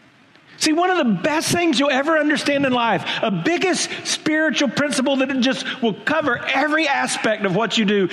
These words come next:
is when you realize, "I am not my own. I'm not the owner." That's what that word own means. "I own me." No, you don't. You were created God, for God's glory.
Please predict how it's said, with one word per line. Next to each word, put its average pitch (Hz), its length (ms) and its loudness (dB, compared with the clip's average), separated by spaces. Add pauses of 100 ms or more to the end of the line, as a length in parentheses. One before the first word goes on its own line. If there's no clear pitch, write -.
(160)
is 196 180 0
when 247 140 4
you 240 80 2
realize, 233 480 0 (200)
"I 269 340 0
am 220 260 2
not 226 260 -2
my 220 220 0
own. 180 480 2 (1400)
I'm 226 160 2
not 285 220 0
the 233 120 2
owner." 226 480 0 (1700)
That's - 160 -4
what 269 100 0
that 262 160 0
word 220 340 0
own 208 380 0
means. 180 320 2
"I 185 180 0
own 226 320 0
me." 196 260 2
No, 254 180 0
you 330 260 0
don't. 269 540 0 (800)
You 302 140 2
were 302 120 2
created 269 800 2
God, 240 440 0 (200)
for 294 480 0
God's 247 400 0
glory. 196 640 0